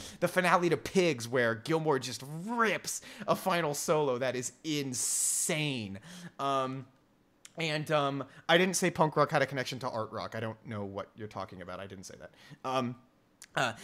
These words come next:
and then on top of that, like, um, and the, um, the finale to Sheep. Oh my God. <laughs> Like, wow. It's just mind-blowing. It's got one of the biggest and most incredible finishes to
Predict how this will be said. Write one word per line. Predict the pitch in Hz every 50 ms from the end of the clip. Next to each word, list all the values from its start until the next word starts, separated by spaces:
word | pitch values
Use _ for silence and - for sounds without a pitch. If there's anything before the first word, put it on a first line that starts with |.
| 190 196 -
and | 175 175
then | 180
on | 175 175
top | 151 - 175 175 -
of | 170 139 123
that, | 147 147 147 135 - -
like, | 131 131 127 117 117 - - -
um, | 143 139 127 117 117 117 113 - - - - - - _ -
and | 151 147 143 139 - - - - - - - _ -
the, | 131 135 147 151 151 139
um, | 131 123 120 127 117 - - _ -
the | 131 151 143
finale | - - - 202 196 170 160 160 165 156 185 202 220 240 240 240
to | - - 196 139
Sheep. | - - - - - - - 214 180 139 107 - - - - - - - _ _ _ _ _ _
Oh | - 262 277 277 240 214
my | 175 156 147 131 117 107 104 - - _ -
God. | - 285 240 190 - 170 143 120 110 95 92 117 - -
<laughs> | - - - 285 - - -
Like, | - 226 - - - - - 294 285 - - 453 392 381
wow. | 370 359 302 254 226 202 190 175 156 156 139 117 123 - - 233 240 -
It's | 262 262 -
just | - - 311 226 -
mind-blowing. | 233 277 294 311 311 294 277 285 254 202 175 202 208 202 185 185
It's | 196 196 -
got | - 285 262
one | 240 247
of | 233 214 -
the | 196 165 - - _ _
biggest | - 330 311 240 226 185 170 - -
and | 214 190 196
most | 196 196 196 202
incredible | 190 170 - - - - 339 320 277 247 190 190 185
finishes | 165 - - 277 262 240 220 - - 156 143 -
to | - 185 -